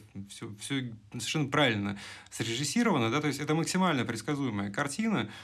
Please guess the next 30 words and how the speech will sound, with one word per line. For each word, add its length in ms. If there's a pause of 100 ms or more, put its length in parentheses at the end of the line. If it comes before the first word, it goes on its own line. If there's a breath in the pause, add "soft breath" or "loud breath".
(140)
Именно 380
в 80
её 180
предсказуемости 880
и 240
ожидаемости, 840
мне 200
кажется, 420
весь 300
смак, 400
да, 140
то 100
есть 140
если 240
вам 160
хочется 420
такого 360
камбэка 500
в 80
детство, 400 (100)
в 100
девяностые, 800 (220 loud breath)
то 180
вот, 180
пожалуйста. 760
И 180
ремейк, 500
как 300
это, 220
B-movie. 680